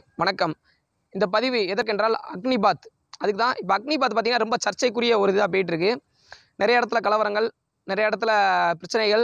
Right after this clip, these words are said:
நிறைய இடத்துல பார்த்தீங்கன்னா போராட்டங்கள் நடந்து கொண்டு இருக்கு. அதாவது பார்த்தீங்கன்னா, இப்ப இங்கிட்டு நம்ம தமிழ்நாட்டுல வந்து அவ்வளோ சொல்ல முடியல. அந்த சைடுலாம் பார்த்தீங்கன்னா ரொம்ப கலவரம் பண்ணி ட்ரெயினை கொளுத்துறாங்க, பொது சொத்துக்கள் நிறைய ஆக்கிரமிப்பு பண்றாங்க.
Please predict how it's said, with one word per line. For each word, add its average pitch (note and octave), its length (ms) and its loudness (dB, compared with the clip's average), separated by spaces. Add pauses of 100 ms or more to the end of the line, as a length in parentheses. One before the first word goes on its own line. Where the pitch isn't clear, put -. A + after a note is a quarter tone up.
(120)
நிறைய G3 240 0
இடத்துல G#3+ 200 -2
பார்த்தீங்கன்னா G3+ 360 0
போராட்டங்கள் G3+ 400 0
நடந்து F#3 200 0
கொண்டு E3+ 220 -2
இருக்கு. E3 200 0 (800)
அதாவது A3 260 2
பார்த்தீங்கன்னா, A#3+ 300 2
இப்ப A3 120 2 (160)
இங்கிட்டு G#3+ 300 -6
நம்ம G3+ 120 -4
தமிழ்நாட்டுல A#3 500 0
வந்து A#3 200 2
அவ்வளோ A3 220 2
சொல்ல A3+ 160 0
முடியல. G#3 240 2 (240)
அந்த G#3 200 0
சைடுலாம் A#3 280 2
பார்த்தீங்கன்னா G#3+ 300 2
ரொம்ப A#3 160 0 (320)
கலவரம் G3+ 380 0
பண்ணி A#3 260 -2
ட்ரெயினை G3+ 360 0
கொளுத்துறாங்க, G3+ 460 0
பொது G#3+ 180 0
சொத்துக்கள் F#3+ 380 2
நிறைய G3 140 4
ஆக்கிரமிப்பு F#3+ 360 0
பண்றாங்க. F3 340 0